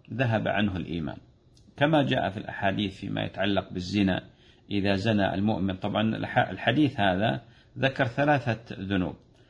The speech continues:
آه، الزنا والسرقة وشرب الخمر،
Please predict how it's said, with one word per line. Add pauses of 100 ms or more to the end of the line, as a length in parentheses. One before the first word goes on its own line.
(300)
آه،
الزنا
والسرقة
وشرب
الخمر،